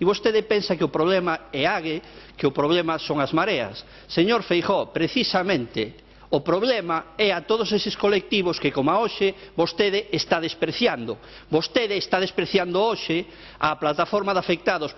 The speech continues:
da hepatite C que quere respostas do presidente do goberno e non que quere respostas do que lle fai a oposición á oposición, señor Feijóo. E mentras vostede sexa presidente do goberno, debería de ter un pouco de respeto e darlle respostas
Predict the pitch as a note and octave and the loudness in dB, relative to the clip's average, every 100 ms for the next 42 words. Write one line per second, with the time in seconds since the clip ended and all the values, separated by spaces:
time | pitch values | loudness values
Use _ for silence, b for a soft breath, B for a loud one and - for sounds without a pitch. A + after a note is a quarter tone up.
0 | - D#3 D3 - - - G#3+ - G#3 G3+ | -4 0 0 0 -2 -2 -2 0 0 -2
1 | B B - F#3 F#3 B3 G#3+ F#3 F#3 F#3 | B B -2 0 0 -2 0 -2 -2 -2
2 | F3 B3+ A#3+ A#3+ G3 G3 F3+ G#3+ G#3+ G#3+ | 0 0 0 0 0 0 0 2 2 2
3 | G#3 G3 G3 G#3 C3+ A2+ A2+ B B F#3 | 2 2 2 0 -2 -6 -8 B B 4
4 | A3 A3 G#3 G#3+ G#3 G3 G3 - A3 - | 4 0 -2 0 0 0 -2 0 0 0
5 | G#3+ - B B - F#3+ G#3+ G3 F#3 F#3 | -2 -2 B B -2 0 0 0 0 2
6 | A3 G3+ G#3 F#3+ F#3+ G#3 G3+ F3+ E3+ F#3+ | 2 0 0 -2 0 0 2 0 0 0
7 | - D3 F3+ C#3+ A2 - B2 - C3 - | 0 0 2 2 0 -2 -2 0 -2 0
8 | G#2+ - B B B D3 E3+ F#3+ F3+ F#3 | -2 -4 B B B 2 2 0 0 -2
9 | G#3 - A#3+ G#3 G#3+ - E3+ D#3 G#3+ G3+ | 0 0 0 0 0 0 -2 0 0 2
10 | A3 G#3+ G3+ G#3 G3 B B E3 E3+ G#3 | 2 2 0 -2 -10 B B 2 2 2
11 | G3 F3 F3 F#3+ - D#3+ D#3 A3+ A3 G#3+ | 2 2 0 0 0 -2 2 0 0 0
12 | G#3 G#3 - F#3 C3 - A2 - B B | 2 0 -2 -2 -4 -6 -8 -10 B B
13 | D#3+ F3+ F3 F3 - A3 E3+ - D3 | 0 2 -2 -2 0 0 0 -2 -6